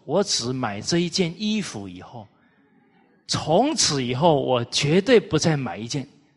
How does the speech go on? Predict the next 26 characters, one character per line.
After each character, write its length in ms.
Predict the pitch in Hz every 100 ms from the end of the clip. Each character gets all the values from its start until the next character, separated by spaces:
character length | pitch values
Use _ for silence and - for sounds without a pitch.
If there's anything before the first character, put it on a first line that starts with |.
| _ _
我 180 | 110 113
说 300 | - 185 160
话 180 | 180
算 220 | 147 175 156
话。” 240 | 160 - - _ _ _ _
来， 180 | - 110 135
有。 100 | 127
<laughs> 40 | - - 147 - - 277 - 185 - - - _ _ _ _ _ _ _ _ _ _ _ _ _ _ _ _ _ _ _ _ _ _ _ _ _ -
哦， 420 | 147 113 98 104 _ _ _ _ _ _ _ _ _
还 240 | - 160 208
是 180 | 247
哪 240 | 208 151 160
一 120 | 208
个 120 | 202
很 240 | 135 180 254
喜 220 | - 147
欢 220 | 180 202
车 260 | - 220 208
子 160 | 175
的 140 | 147 143
男 260 | 131 180
士？ 240 | 170 233 - _ _ _ _ _ _ _ _ _ _ - _ _ _ _ _ _ _
啊， 220 | 92 85
他 140 | 151
说 160 | 147 151
：“好， 260 | - -